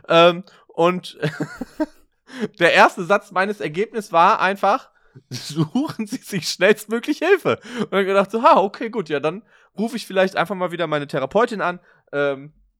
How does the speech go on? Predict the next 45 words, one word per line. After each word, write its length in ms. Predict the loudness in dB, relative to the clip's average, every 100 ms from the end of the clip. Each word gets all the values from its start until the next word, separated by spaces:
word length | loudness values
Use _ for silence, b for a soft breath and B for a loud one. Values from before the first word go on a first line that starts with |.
| _
und 140 | -10 -8
das 120 | -4
habe 100 | -4
ich 80 | -2
gemacht, 320 | 0 0 0
aber 100 | -10
die 80 | -8
ist 100 | -8
aktuell 240 | -4 -4
krank, 360 | 0 -2 -2 -8
das 220 | -14 -6
heißt, 160 | -6 -6
ich 100 | 0
warte 240 | 0 0
gerade 180 | -2 0
auf 160 | -4
Rückruf. 460 | -6 -8 -6 -8 -8 b b b _
Ähm, 340 | 4 4 2 -8
ich 160 | 0
weiß 200 | 4 6
auch 120 | 4 4
gar 160 | 4
nicht, 180 | 4 -2
ob 80 | -6
ich 100 | -2
da 120 | -2
jetzt 160 | -2 -6
noch 200 | -12 _
Stunden 440 | -20 -8 -8 -8 -4
offen 260 | -4 -2
habe. 140 | -6 -6
Die 80 | -4
meinte 340 | -2 -2 -4
mal, 260 | -4 -2 -2
als 200 | -4 -8
ich 120 | -6
damals 380 | -4 -2 -4 -6
meine 160 | -12
Therapie 400 | -8 -10 -8 -12 -8 -6
abgeschlossen 500 | -6 -6 -8 -4 -2
habe 160 | 0
dort, 300 | 0 -2 0
meinte 180 | -4 -4
sie, 140 | -8 -12 B B
„Ja, 280 | 4 4